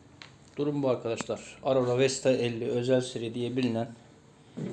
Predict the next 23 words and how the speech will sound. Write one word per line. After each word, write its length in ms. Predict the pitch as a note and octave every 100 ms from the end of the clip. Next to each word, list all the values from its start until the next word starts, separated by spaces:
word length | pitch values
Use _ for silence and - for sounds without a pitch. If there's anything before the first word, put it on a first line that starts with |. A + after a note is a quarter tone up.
| - - - - C#3
ruhsatta 500 | A#2+ - C3 - C3+
elli 380 | B2 B2+ C#3+
C 160 | C#3+ C3
C 180 | - B2
geçen, 380 | B2+ B2 B2 A#2+
yalnız, 580 | C#3 B2+ D3 - - - -
e, 300 | A#2+ A#2+ A#2
gerçekte 720 | B2 B2 - B2+ - C#3+ C#3+ - - - - - - - - -
yüz 220 | B2+ B2
yirmi 220 | C3 C3
beş 200 | D3 D3
C 100 | C3+
C 300 | B2+ B2+ B2
motor 320 | B2 A#2+ - C3+
gücüne 300 | B2 B2 A#2+
teka-, 360 | B2+ B2+ -
tekabül 440 | - A#2+ C3 C3 C#3
eden 260 | B2+ B2
bir 160 | C3+ C3+ -
motosiklettir. 840 | B2+ B2 B2 - - A#2+ - A2 - - - - - - - - - - - - - - -
Şu 260 | - - D3
ana 220 | B2+ A#2+
kadar 220 | - A#2+